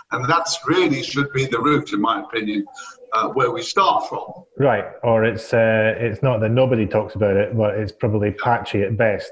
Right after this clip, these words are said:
Speaker 2: and, um, I think that's
Speaker 1: Absolutely.
Speaker 2: something else
Speaker 1: And of
Speaker 2: that's been
Speaker 1: course, some
Speaker 2: discussed
Speaker 1: people do.
Speaker 2: recently is the variability
Speaker 1: Yeah.
Speaker 2: in some of these courses, that they might have the same name, the same certificate that people receive at the end of it, but people have had varying levels of input on these kind of matters, and I suspect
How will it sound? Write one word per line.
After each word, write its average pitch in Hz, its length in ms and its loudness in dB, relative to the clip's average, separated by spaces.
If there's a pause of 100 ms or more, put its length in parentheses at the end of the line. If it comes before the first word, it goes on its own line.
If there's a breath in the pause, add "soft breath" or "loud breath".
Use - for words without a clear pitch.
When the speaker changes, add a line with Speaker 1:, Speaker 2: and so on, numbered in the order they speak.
(140)
Speaker 2:
and, 101 440 2
um, 98 420 0
I - 60 -6
think 110 120 0
that's 104 40 -4
Speaker 1:
Absolutely. 95 120 -8
Speaker 2:
something 101 280 0
else 104 180 2
Speaker 1:
And - 100 -4
of 104 60 -6
Speaker 2:
that's - 80 -20
been 139 100 2
Speaker 1:
course, 98 180 -2
some 117 180 -2
Speaker 2:
discussed 110 180 -2
Speaker 1:
people 101 80 -6
do. 107 40 0
Speaker 2:
recently 104 400 -2
is 95 240 2
the 95 100 0
variability 98 960 2 (520 soft breath)
Speaker 1:
Yeah. 95 180 -2 (340)
Speaker 2:
in 101 200 0
some 110 180 0
of 92 100 0
these 95 160 -2
courses, 95 580 -2
that 98 200 -2
they 98 80 0
might 101 180 2
have - 140 0
the 95 80 -2
same 98 280 2
name, 104 500 0
the 104 80 -2
same 104 220 0
certificate 98 640 -2
that 92 160 -10
people 98 240 -2
receive 98 300 0
at 98 60 0
the 104 100 0
end 104 160 4
of 92 80 2
it, 98 180 0
but 98 260 -2
people 104 240 -2
have 90 100 0
had 92 200 0
varying 101 600 2 (560 soft breath)
levels 98 300 2
of 95 80 2
input 98 360 2
on 95 180 0
these 92 220 0
kind 92 160 0
of 90 60 2
matters, 90 440 0
and 90 80 2
I 90 60 0
suspect - 600 -2